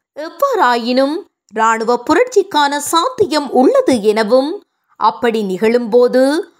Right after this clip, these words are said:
மரபுவழி இடதுசாரி இயக்கம் முழுமையாக அழித்தொழிக்கப்படும் என்றும்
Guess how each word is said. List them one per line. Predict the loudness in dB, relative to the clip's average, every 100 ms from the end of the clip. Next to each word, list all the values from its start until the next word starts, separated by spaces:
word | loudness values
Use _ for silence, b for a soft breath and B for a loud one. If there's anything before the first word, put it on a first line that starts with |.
| b -6
மரபுவழி | -2 0 0 0 2 2 0
இடதுசாரி | -2 0 0 2 2 0 -2
இயக்கம் | -2 -2 -2 -2 0 -2 -8 b b b
முழுமையாக | 0 0 2 0 0 0 -2 0
அழித்தொழிக்கப்படும் | -2 0 2 2 2 0 0 2 2 0
என்றும் | -2 0 0 -2 -10